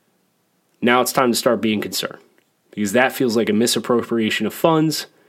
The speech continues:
especially considering we're trying to establish a sizable amount of salary cap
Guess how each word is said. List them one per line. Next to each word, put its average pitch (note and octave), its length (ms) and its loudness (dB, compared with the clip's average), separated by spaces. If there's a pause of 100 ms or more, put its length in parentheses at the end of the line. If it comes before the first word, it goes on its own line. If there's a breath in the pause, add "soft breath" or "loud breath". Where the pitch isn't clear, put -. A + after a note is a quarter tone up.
(400 soft breath)
especially B2 400 0
considering G#2 400 -2
we're G2+ 100 -2
trying G2 300 -2
to G2+ 100 -2
establish A2+ 640 0
a G#2 40 -2
sizable G#2+ 500 0
amount G2 220 -2
of F#2 100 -6
salary F#2+ 400 -2
cap - 400 -4